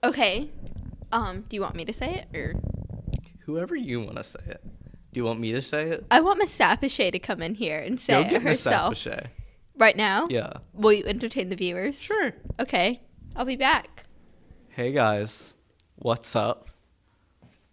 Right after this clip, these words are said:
Speaker 2: I feel like we all know that I am the only host of Help, but I think we also know that I'm the greatest person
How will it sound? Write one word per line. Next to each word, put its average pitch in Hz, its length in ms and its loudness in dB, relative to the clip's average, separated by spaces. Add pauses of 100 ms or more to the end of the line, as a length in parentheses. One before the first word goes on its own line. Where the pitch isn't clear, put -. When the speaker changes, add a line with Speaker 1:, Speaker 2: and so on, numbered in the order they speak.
(340)
Speaker 2:
I 120 200 2
feel 131 260 0
like 160 460 0 (1600)
we 131 220 -2
all 151 320 2
know 113 720 -2
that 117 360 -4
I 104 580 -6 (800)
am 117 580 -2
the 113 240 -2
only 113 380 -2
host 113 340 -4
of 110 120 -8
Help, - 440 -6 (720)
but - 120 0
I 139 140 0
think 165 300 -10
we 320 160 -2
also 117 420 0
know 101 520 -8
that 117 120 -4
I'm 113 240 -4
the 113 100 -4
greatest 117 580 -4
person 117 540 -8